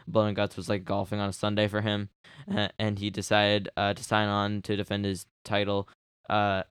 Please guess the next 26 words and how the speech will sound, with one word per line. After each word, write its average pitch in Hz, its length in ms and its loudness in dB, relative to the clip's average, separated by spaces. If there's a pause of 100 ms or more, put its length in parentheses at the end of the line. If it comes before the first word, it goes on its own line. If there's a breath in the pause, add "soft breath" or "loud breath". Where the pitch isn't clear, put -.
(140)
and 110 160 -4
he 107 80 -2
knows 104 200 -2
exactly 98 360 -4
who 98 80 -4
Brody 95 180 -6
King 107 280 -4
is. 110 240 0 (120)
He 104 60 -6
says, 107 320 -2
"Blackpool 107 280 2
Combat 104 280 0
Club 104 180 -2
detests 98 320 -10
violence 101 320 -2
and - 80 -12
how 101 80 -4
much 98 160 -6
you 180 80 -8
want 101 240 -2
it." 92 60 -8
He 98 140 -8
finishes 98 360 -6
with 92 80 -14
the 98 80 -2
line, 95 380 -2